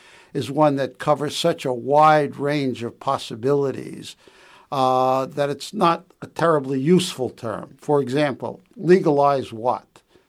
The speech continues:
Do you legalize marijuana? That, uh, you get a lot of people saying that should happen. Uh, legalize cocaine and heroin? Very few people say that.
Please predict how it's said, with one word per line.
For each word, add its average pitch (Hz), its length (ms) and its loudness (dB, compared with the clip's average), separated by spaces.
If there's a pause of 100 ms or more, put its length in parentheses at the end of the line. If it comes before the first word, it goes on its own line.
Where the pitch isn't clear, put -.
(100)
Do 117 80 -6
you 123 120 -4
legalize 139 760 0
marijuana? 127 960 -2 (420)
That, 156 300 -2 (260)
uh, 92 340 -4
you 156 200 -6
get 156 140 -2
a 151 40 -4 (120)
lot 160 100 6
of 143 100 -2
people 139 340 -6
saying 131 420 -4
that 131 220 -4
should 104 220 -14
happen. 107 480 -14 (720)
Uh, 135 280 0
legalize 156 600 0
cocaine 170 720 0
and 147 140 -4
heroin? 190 680 0
Very 185 280 2
few 214 260 -4
people 131 400 -10
say 120 240 -14
that. - 320 -16